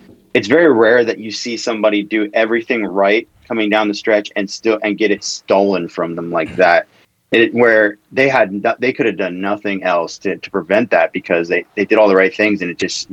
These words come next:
you're on the wrong side of history at that point. Um, I will say, once James had, had made that shot, you know,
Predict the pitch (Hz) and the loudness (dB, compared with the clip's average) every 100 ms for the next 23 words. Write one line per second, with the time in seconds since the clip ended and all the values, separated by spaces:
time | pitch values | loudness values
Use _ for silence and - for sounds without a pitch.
0 | 95 110 110 92 92 90 - 78 - 98 | 0 2 4 4 2 2 2 0 0 -4
1 | - 85 78 80 71 _ 87 87 - _ | -4 -6 -2 0 -2 _ -10 -10 -14 _
2 | _ _ - 107 101 90 82 98 _ 117 | _ _ -2 2 2 2 -2 -6 _ 2
3 | 135 147 139 147 127 113 98 _ _ _ | 4 2 2 2 2 0 -6 _ _ _
4 | _ _ _ _ _ _ 110 143 156 - | _ _ _ _ _ _ -4 -2 -2 -2
5 | 143 139 135 107 90 - 104 95 113 117 | -4 -4 -4 -6 -6 -10 -8 -2 0 2
6 | 127 98 - - 101 95 87 - _ _ | 2 2 0 0 4 4 2 -2 _ _
7 | _ _ _ _ _ _ _ _ _ - | _ _ _ _ _ _ _ _ _ -4
8 | 127 117 101 98 98 | 0 4 4 4 0